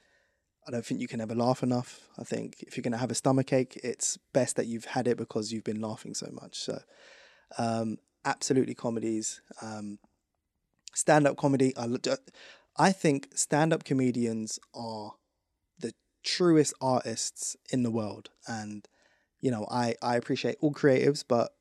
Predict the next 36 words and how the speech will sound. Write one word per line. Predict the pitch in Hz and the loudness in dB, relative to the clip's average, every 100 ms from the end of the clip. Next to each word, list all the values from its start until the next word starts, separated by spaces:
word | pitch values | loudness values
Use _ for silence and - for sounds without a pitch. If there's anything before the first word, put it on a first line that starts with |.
| _ | _
when | - 185 | -2 2
you | |
look | 190 170 143 | 4 2 2
at | 123 - _ _ _ | 0 -2 _ _ _
the, | 143 139 127 117 110 107 110 _ _ _ _ _ _ - _ _ _ _ _ _ _ _ _ _ _ _ | -8 -2 0 0 -2 -6 -10 _ _ _ _ _ _ -20 _ _ _ _ _ _ _ _ _ _ _ _
the | - 131 120 - | -4 -2 -2 0
art | 135 120 - | 2 2 -2
of | 117 113 - _ | -6 -8 -10 _
comedy, | - 131 120 107 - _ _ | -2 0 0 -4 -14 _ _
and | - | -8
especially | 120 180 160 139 | -2 0 2 0
stand-up | - 127 127 | 2 0 -2
comedians, | - 120 117 107 - | -4 -6 -6 -6 -4
where | 139 | -4
it's | - | 0
just | - 175 - - _ - | 2 2 -2 -10 _ -6
someone | - - 127 165 | -2 0 2 2
on | 175 | 2
stage | - 143 135 127 | 4 4 4 2
with | 120 | 0
a | 147 | 4
microphone, | 143 139 127 120 117 117 _ _ _ - _ - | 4 2 -2 0 0 -4 _ _ _ -20 _ -10
and | 123 110 | -10 -4
that | 127 135 | 2 4
is | 135 120 | 4 2
it | 120 - | 2 0
for | - 123 | 0 2
an | 120 | 4
hour, | 120 110 104 - | 2 0 -2 -6
and | 127 117 | -6 -2
they | 120 127 | 2 2
have | 123 117 - | 2 -4 -6
got | 113 - | -6 -4
everyone | 123 117 113 | -6 -6 -6
captivated | - 120 - 113 107 107 104 | -6 -6 -6 -10 -10 -12 -12
and | - 107 101 | -14 -12 -14